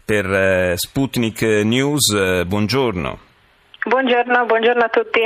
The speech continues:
Speaker 1: Continuiamo a parlare, eh, del vertice nato di Varsavia. Eh, accennavamo, eh, con l'ammiraglio Di Paola alla, eh, a questo confronto, eh,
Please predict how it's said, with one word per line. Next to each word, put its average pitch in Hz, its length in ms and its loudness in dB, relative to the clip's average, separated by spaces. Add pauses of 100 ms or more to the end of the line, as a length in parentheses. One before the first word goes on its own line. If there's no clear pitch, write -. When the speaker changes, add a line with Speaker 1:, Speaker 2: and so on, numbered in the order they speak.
(480)
Speaker 1:
Continuiamo 120 360 -2
a 139 40 0
parlare, 95 680 0
eh, 87 440 -2
del 95 320 0
vertice 104 520 0
nato 107 720 0
di 104 100 -2
Varsavia. 117 920 0
Eh, 90 100 0
accennavamo, 120 1040 0
eh, 92 260 -4
con 98 160 -2
l'ammiraglio 95 640 0
Di 92 80 -4
Paola 87 560 -2
alla, 76 680 -4 (360)
eh, 69 280 -8
a - 140 -8
questo 110 540 -2
confronto, 113 1500 0
eh, 90 540 -2